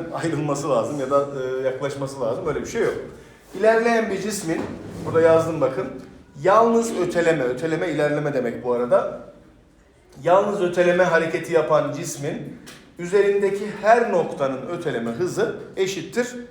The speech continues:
ve ileri doğrudur doğal olarak. Peki bir cisim sadece dönüyor olsa, olduğu yere dönen bir cisim hayal ediyoruz. Sadece dönen bir cismin hız vektörü, hız, e,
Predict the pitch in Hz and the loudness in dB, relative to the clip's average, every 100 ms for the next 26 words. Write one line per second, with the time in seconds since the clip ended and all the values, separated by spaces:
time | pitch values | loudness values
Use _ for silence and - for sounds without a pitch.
0 | - - 240 226 226 220 160 - 113 - | -14 -6 0 4 4 4 0 0 -4 -4
1 | 127 117 101 85 82 - - - _ _ | 0 0 -2 -8 -12 -18 -20 -20 _ _
2 | - - - 226 233 247 247 240 - 254 | -20 -10 -6 -4 -2 -2 -2 -8 -8 -6
3 | 254 277 247 - 226 240 247 208 208 233 | -4 -4 -4 2 4 6 4 2 4 6
4 | 196 143 - 156 - - - _ _ _ | 6 2 -2 -4 -8 -16 -20 _ _ _
5 | _ _ _ - - 165 156 151 139 175 | _ _ _ -12 -6 -4 -4 -2 -2 0
6 | 160 156 175 156 - 139 117 107 104 117 | 0 0 -2 -4 -4 -2 0 -2 -2 -6
7 | 151 - - - - - - - - 214 | -6 -10 -16 -20 -20 -20 -20 -14 -2 4
8 | 269 247 180 180 202 208 175 151 - - | 4 2 0 0 2 2 0 -2 -6 -6
9 | 151 - - - - - - 208 220 190 | -6 -6 -12 -16 -20 -20 -10 -6 -4 0
10 | 165 - 131 135 - 156 151 | 0 -2 -4 -4 -4 -6 -8